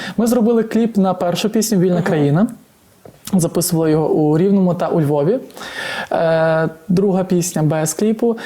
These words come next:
Speaker 1: Різдвяна також без кліпу, е, буде. А вже четверта буде з кліпом. От такий план.
Speaker 2: А чому, е, так визначили для окремих пісень? Чи це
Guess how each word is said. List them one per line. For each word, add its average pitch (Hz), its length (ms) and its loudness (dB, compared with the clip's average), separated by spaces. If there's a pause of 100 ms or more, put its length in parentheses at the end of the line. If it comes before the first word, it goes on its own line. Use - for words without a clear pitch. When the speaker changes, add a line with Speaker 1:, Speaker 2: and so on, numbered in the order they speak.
(140)
Speaker 1:
Різдвяна 180 400 0
також 165 340 -2
без 160 300 0
кліпу, 254 460 2
е, 165 520 0
буде. 170 520 2 (280)
А 170 120 -4
вже 170 160 2
четверта 254 440 -4
буде 165 180 0
з - 80 -4
кліпом. 156 420 -2 (100)
От 196 140 -2
такий 170 220 -4
план. 135 220 -4 (160)
Speaker 2:
А 226 140 -2
чому, 285 340 0
е, 208 460 0
так 226 220 -6
визначили 214 920 0 (120)
для 196 340 0
окремих 202 420 -2
пісень? 202 300 -2
Чи 208 180 -2
це 247 360 0